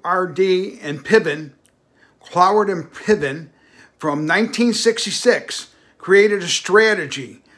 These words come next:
to take down the United States by imploding the system. They want to overwhelm the number of people that apply for social programs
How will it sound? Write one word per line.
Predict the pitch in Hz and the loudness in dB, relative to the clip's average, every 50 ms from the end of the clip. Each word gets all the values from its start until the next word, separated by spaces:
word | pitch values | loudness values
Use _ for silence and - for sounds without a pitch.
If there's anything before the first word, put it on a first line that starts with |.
| _ _ _ _ _ _ _ _ _ _ _ _ _ _ _ _ _ _ _ | _ _ _ _ _ _ _ _ _ _ _ _ _ _ _ _ _ _ _
to | - 147 | -16 -16
take | 139 - - 208 240 247 233 - | -10 0 4 4 4 4 4 2
down | 233 220 226 226 226 202 | 4 4 4 4 2 0
the | 180 | -2
United | 175 180 190 208 208 202 196 | 0 2 2 2 2 0 -2
States | - - - 196 185 175 165 - - - - _ _ - | -2 0 0 0 0 0 -4 -8 -14 -14 -16 _ _ -2
by | - 165 170 | 0 0 0
imploding | 170 165 160 - - - 214 233 240 233 233 226 214 | 0 -2 -6 -8 0 4 6 6 6 4 2 0 0
the | 196 190 | 0 -2
system. | - - 220 214 208 - - - 113 - - _ _ _ _ _ _ _ _ _ _ _ _ _ _ _ _ - | -2 4 4 4 4 4 -8 -14 -20 -20 -20 _ _ _ _ _ _ _ _ _ _ _ _ _ _ _ _ 2
They | 185 190 | 2 4
want | 190 202 208 202 202 | 6 6 6 6 4
to | 185 - | 2 2
overwhelm | 220 240 262 262 262 247 220 202 185 202 240 269 262 226 202 185 180 185 190 175 - _ _ _ _ - | 4 4 4 4 4 0 0 0 -4 0 4 6 6 6 4 2 -4 -6 -6 -8 -10 _ _ _ _ -8
the | 180 180 | -4 0
number | 190 208 214 226 214 220 214 | 4 4 4 4 4 2 2
of | 202 208 - | 2 0 -2
people | 196 208 202 214 202 | -6 -4 0 2 2
that | 196 190 | 4 2
apply | 180 185 - - 185 180 185 196 | 2 -2 -2 0 2 2 2 2
for | 185 190 190 180 | 2 -2 -6 -6
social | - - 220 226 208 214 - 165 156 | 2 4 4 4 4 2 -2 -2 -2
programs | 156 - 143 135 127 107 120 127 123 123 147 160 - - - | -2 -4 -6 -6 -6 -6 -10 -14 -14 -14 -16 -16 -18 -18 -20